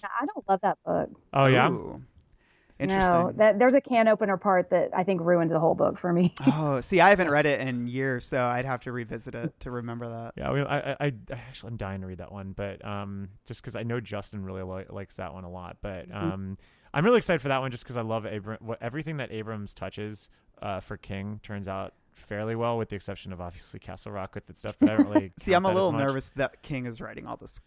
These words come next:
Speaker 3: wrote all this
Speaker 2: Yeah,
Speaker 3: scripts.
Speaker 2: and that, and that's what's kind of
Speaker 1: Yeah.
Speaker 2: nervous because, like, w-, the last screenplay that he wrote that was really truly compelling is what, Pet Sematary?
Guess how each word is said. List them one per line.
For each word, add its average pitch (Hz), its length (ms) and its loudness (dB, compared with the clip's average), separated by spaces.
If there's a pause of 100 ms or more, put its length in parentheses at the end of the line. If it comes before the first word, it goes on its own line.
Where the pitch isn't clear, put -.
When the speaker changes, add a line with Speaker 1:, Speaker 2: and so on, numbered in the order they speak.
(160)
Speaker 3:
wrote 127 200 -6
all 165 80 -4
this 151 100 -2
Speaker 2:
Yeah, 113 160 2
Speaker 3:
scripts. - 180 -8
Speaker 2:
and 143 140 4
that, 151 160 2
and 156 140 2
that's 151 180 4
what's 214 160 10
kind 208 180 6
of 202 80 4
Speaker 1:
Yeah. 202 40 -2
Speaker 2:
nervous 117 280 -2
because, 123 360 -6
like, 123 240 0
w-, 113 260 -10 (240)
the 127 140 0
last 127 520 0
screenplay 135 520 -4
that 110 160 -4
he 110 240 -8
wrote 104 640 -2 (960)
that - 840 -4 (280)
was 117 300 -6
really 120 560 -2
truly 117 560 -6
compelling 95 1120 -6 (1120)
is 110 800 -6
what, 101 420 -12
Pet - 160 -12
Sematary? 151 560 -4